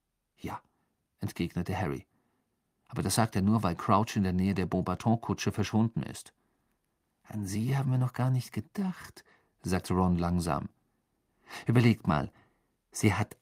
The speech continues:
eindeutig Riesenblut und will es nicht zugeben?“ „Natürlich nicht“, erwiderte Hermine scharf und hob den Kopf. „Sieh dir doch an, was Hagrid passiert ist, als Rita rausfand, wer seine Mutter ist. Und überleg mal, wie schnell Fudge Madame Maxime verdächtigt,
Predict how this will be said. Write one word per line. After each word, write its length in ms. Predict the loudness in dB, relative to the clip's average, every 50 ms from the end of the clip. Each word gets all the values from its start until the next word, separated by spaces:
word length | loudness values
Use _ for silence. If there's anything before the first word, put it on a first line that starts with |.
| -8
eindeutig 840 | -4 0 2 4 4 4 4 2 0 0 -2 -4 -6 -6 -6 -6 -4
Riesenblut 800 | -2 -2 -2 0 2 4 2 2 2 -2 -4 -4 -4 -6 -8
und 220 | -6 -6 -4 -2 0
will 140 | 0 0
es 160 | 0 0 0 2
nicht 220 | 0 0 0 -2
zugeben?“ 760 | -4 -2 -2 -2 -4 -2 0 0 2 2 2 2 0 0 -2 _ _ _ _ _ 4
„Natürlich 600 | 4 4 4 6 8 10 10 12 12 10 10 8 8
nicht“, 420 | 8 10 8 8 4 -2 -12 -14 _ -20 -20 _ _ 4
erwiderte 480 | 6 8 8 8 8 8 8 8 8
Hermine 340 | 6 8 8 8 8 8 6
scharf 380 | 4 4 6 6 6 6 4 0
und 140 | 0 2 2
hob 160 | 2 2 4
den 120 | 2 2
Kopf. 300 | 2 2 0 0 0 -6 -18 _ _ _ _ _ _ _
„Sieh 200 | 6 8 8 10
dir 120 | 10 10
doch 100 | 8 8
an, 160 | 6 6 6 6
was 160 | 6 8 8
Hagrid 300 | 6 6 8 6 4 6
passiert 400 | 6 4 6 8 8 8 8 6
ist, 180 | 4 2 2
als 200 | 0 0 4 6
Rita 240 | 6 6 8 8 6
rausfand, 460 | 8 8 6 6 6 4 2 4 8
wer 140 | 8 8 8
seine 200 | 8 8 8 8
Mutter 300 | 6 6 6 6 6 6
ist. 240 | 6 4 2 -2 -6 _ _ _ _ _ _ _ 4
Und 140 | 6 6
überleg 440 | 8 8 8 8 8 8 6 6 6
mal, 180 | 6 6 6 6
wie 100 | 4 4
schnell 380 | 4 4 6 8 8 8 6
Fudge 360 | 4 6 6 6 6 4 2 2
Madame 300 | 4 6 8 8 8 8
Maxime 380 | 6 4 2 2 2 4 4 6
verdächtigt, 600 | 6 6 6 8 6 6 6 4 2 2 2 2